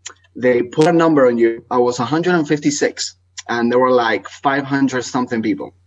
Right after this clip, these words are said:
And they give you, they do the measurement, they give you a height.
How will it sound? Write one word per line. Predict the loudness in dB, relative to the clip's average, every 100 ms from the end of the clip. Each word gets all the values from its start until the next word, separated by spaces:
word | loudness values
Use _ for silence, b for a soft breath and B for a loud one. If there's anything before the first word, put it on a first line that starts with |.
| _ _ _ _ -18 _ -6
And | -2 0 0 0 -2 -4 B B -2
they | 0
give | 4 6
you, | 8 8 6 0
they | 0
do | 2
the | 2
measurement, | 2 0 0 2 2 0
they | -4
give | -2 0
you |
a | 0
height. | -4 -6 -8